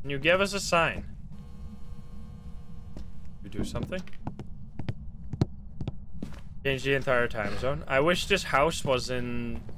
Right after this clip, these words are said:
underground. I wish this house was on Mars. Just teleport around. Okay. What do we, what else do we need? Motion sensor?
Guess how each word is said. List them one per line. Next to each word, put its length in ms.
underground. 680
I 180
wish 160
this 140
house 320
was 140
on 180
Mars. 380
Just 160
teleport 460
around. 340
Okay. 100
What 100
do 100
we, 120
what 180
else 160
do 80
we 80
need? 100
Motion 340
sensor? 460